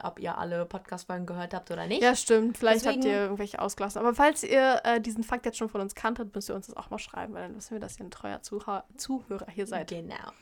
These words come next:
Speaker 1: Ähm, ja, ich mache jetzt einfach mal mein letztes, oder?
Speaker 2: Mhm.
Speaker 1: Und zwar,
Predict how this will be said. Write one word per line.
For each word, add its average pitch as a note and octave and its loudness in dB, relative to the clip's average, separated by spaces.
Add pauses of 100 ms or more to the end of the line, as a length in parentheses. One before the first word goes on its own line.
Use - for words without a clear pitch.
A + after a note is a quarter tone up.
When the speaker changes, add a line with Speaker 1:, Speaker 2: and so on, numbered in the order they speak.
(600)
Speaker 1:
Ähm, G#3+ 4
ja, A3+ 4
ich G#3+ 0
mache A#3+ 0
jetzt A3+ -2
einfach A3+ 0
mal G#3 4
mein F#3+ 2
letztes, G3 -4
oder? G#3+ 0 (360)
Speaker 2:
Mhm. C4 2 (180)
Speaker 1:
Und B3 4
zwar, G#3+ 2